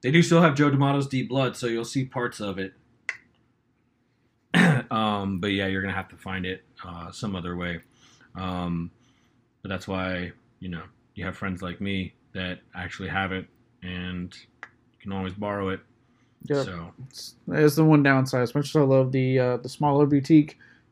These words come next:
Speaker 2: if you will, like, uh, genre, physical media labels, mo-, for the most part, they keep stuff for a long time, but every so often they get something that they just,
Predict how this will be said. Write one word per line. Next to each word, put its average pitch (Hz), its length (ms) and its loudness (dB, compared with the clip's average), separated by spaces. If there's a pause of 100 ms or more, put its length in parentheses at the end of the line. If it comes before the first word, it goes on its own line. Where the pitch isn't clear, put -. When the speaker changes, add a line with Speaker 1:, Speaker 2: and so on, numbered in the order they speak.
(220)
Speaker 2:
if 156 120 2
you 156 120 8
will, 151 260 10
like, 147 260 2
uh, 147 480 2 (100)
genre, 156 480 4 (300)
physical 151 280 2
media 151 420 8 (100)
labels, 165 520 6 (920)
mo-, 165 260 4
for - 120 2
the 165 80 6
most 175 200 6
part, 175 200 4
they 160 100 4
keep 151 240 4
stuff 147 260 4
for 135 140 2
a 120 60 2
long 135 260 4
time, 156 300 4
but 127 180 0
every 139 240 2
so 135 180 2
often 135 360 4
they 127 100 2
get 135 100 0
something 139 200 2
that 131 80 2
they 127 140 0
just, 131 260 -4